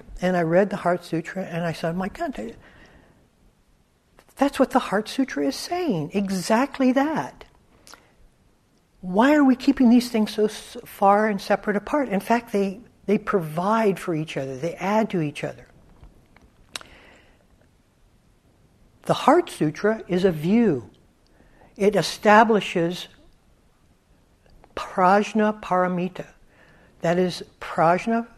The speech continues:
wisdom, paramita, the perfection of wisdom.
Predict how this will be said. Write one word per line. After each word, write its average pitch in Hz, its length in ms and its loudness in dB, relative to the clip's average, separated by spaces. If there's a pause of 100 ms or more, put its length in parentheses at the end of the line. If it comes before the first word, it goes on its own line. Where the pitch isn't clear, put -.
(1400)
wisdom, 165 420 -2 (340)
paramita, 170 760 -2 (640)
the 156 100 -4
perfection - 800 -6
of 151 180 -10
wisdom. 156 380 -4